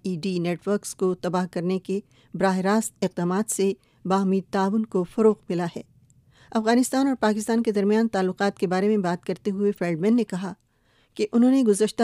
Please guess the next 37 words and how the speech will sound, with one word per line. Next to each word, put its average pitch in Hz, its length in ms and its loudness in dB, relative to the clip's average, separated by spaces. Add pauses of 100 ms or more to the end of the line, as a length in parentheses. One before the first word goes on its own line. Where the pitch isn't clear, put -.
(120)
تین 214 240 2
یا 208 120 2
چار 190 240 -2
ماہ 202 180 -4
کے 208 140 -4
دوران 180 360 -2 (480)
صدر 196 380 2
غنی، 180 240 0 (340)
ڈاکٹر 190 340 0 (100)
عبداللہ 180 360 -2
اور 208 220 0
ان 185 160 -2
کی 196 140 -2
متعلقہ 185 500 -2
ٹیموں 196 360 0
کے 202 100 -4
ساتھ 196 420 -6 (400)
گھنٹوں 220 380 2
بسر 180 280 -2
کیے 156 320 -6
ہیں - 100 -8 (760)
اور 175 200 -2 (120)
انہوں 196 160 -2
نے 202 80 2
کہا 196 220 -4
کہ 190 140 -2
مجھے 180 200 -4 (280)
اعتماد 196 500 0
ہے 175 120 -4 (400)
کہ 220 80 0
پاکستان 214 540 -2
کے 214 100 -4
ساتھ 190 280 -4
تعلقات 180 540 -2
بہتر 180 260 -6
بنانے 175 400 -2
کا 196 180 -6